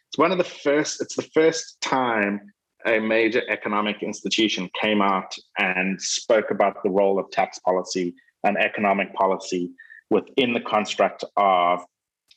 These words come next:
uh, tobacco use. And this is not that, this is around the similar time when the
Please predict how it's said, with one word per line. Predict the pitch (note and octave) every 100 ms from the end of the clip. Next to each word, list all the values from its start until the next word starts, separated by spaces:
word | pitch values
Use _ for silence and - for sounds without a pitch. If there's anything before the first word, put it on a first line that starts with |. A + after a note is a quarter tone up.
| -
uh, | G2 F2+ F2 -
tobacco | - G#2 F#2 - E2 B1+
use. | - - B2+ - - -
And | A#2 C3+
this | C#3
is | C#3+
not | B2+ B2+ C3
that, | C3+ - - -
this | G2 C3 C#3
is | B2 C3+
around | B2 A#2+ A2+ A2+
the |
similar | G#2 A#2+ A2+ G#2+
time | - A2 G#2
when | G2+ F#2+
the | G2